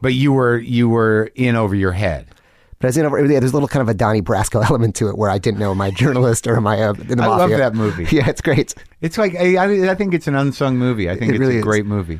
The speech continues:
Speaker 1: So, all right, so you're in, and now you're the number one guy.
Speaker 2: Right. And
Speaker 1: And
Speaker 2: peop-
Speaker 1: now how, how much are you getting laid?
Speaker 2: Um,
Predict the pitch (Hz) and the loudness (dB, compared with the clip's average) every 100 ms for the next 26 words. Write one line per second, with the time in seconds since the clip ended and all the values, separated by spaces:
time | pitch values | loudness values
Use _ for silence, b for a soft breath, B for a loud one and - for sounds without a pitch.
0 | - - 185 165 156 139 120 - 165 156 | -12 -2 0 2 0 -2 -2 -2 0 0
1 | 160 170 160 131 131 131 b b b 127 | 0 0 0 0 -2 -4 b b b -2
2 | 131 135 135 131 139 135 135 139 135 127 | 0 2 2 2 2 0 0 0 0 0
3 | 123 117 117 101 85 95 107 107 117 - | 0 0 0 0 0 -4 -2 0 0 -2
4 | - - 147 123 135 131 - 147 160 180 | -12 -2 0 2 -2 -4 -10 -4 -2 2
5 | 196 190 160 180 180 165 170 160 147 151 | 2 2 2 2 0 -2 -2 -2 -2 0
6 | 156 90 B B - - 139 135 131 131 | -2 -2 B B -10 -2 2 4 4 2